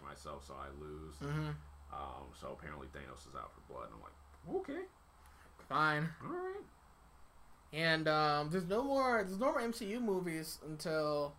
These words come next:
Speaker 1: Captain
Speaker 2: next,
Speaker 1: Marvel.
Speaker 2: next year. They really front-loaded it. But I'm sure, I'm sure New York Comic Con will get a Captain Marvel trailer.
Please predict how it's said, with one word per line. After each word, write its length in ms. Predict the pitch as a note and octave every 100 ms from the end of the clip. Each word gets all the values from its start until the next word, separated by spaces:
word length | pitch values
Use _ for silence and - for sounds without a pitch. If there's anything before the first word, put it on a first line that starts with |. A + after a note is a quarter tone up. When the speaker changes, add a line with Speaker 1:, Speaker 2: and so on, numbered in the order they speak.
| - - -
Speaker 1:
Captain 180 | - D#3+
Speaker 2:
next, 140 | F3 F3
Speaker 1:
Marvel. 280 | G2+ F#3 -
Speaker 2:
next 320 | E3+ E3+ E3 G3
year. 460 | G3+ F#3 D#3 F3+ - - - -
They 120 | F#3+
really 240 | B3 B3+
front-loaded 600 | - A3+ G3 G3+ G3 F3+
it. 240 | F3 F#3+ G3 - - - - - - - - - - - - - - - - - -
But 220 | G3 G3
I'm 160 | A3+ A#3+
sure, 420 | - A3 A3 G#3
I'm 120 | A#3
sure 200 | A#3 D#4
New 160 | B3+ A3+
York 220 | G#3 G3+
Comic 320 | G3+ F3 E3+
Con 220 | F3+ E3
will 60 | D#3+
get 100 | D3+
a 20 |
Captain 320 | C#3 D#3 D3+
Marvel 300 | C3+ C3 B2+
trailer. 500 | C3 C#3+ C3 B2+ B2+